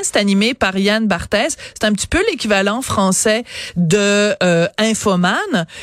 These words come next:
Et ils se sont payés la gueule de Mathieu Bock-Côté. Ils ont parfaitement le droit, évidemment, mais c'est la façon dont ils l'ont fait.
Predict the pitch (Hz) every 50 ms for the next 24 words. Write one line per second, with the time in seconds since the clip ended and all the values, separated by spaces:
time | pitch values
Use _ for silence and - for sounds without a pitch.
0 | - - - _ 247 302 392 427 - - 262 233 - - 226 220 - - 370 427
1 | 415 - _ _ - 330 302 277 254 269 277 311 339 320 262 208 190 190 196 214
2 | 226 269 277 220 185 185 180 180 - 202 190 226 262 - - 185 165 - - -
3 | - 165 190 208 - - - - - 247 214 - 247 233 226 208 185 175 175 165
4 | - - 180 202 240 254 - - 190 190 165 160 190 180 220 349 403 330 226 -
5 | 233 214 190 190 - - 269 262 - - 370 427 415 339 247 202 190 - - 220
6 | 202 190 180 185 170 175 160 - - 262 311 403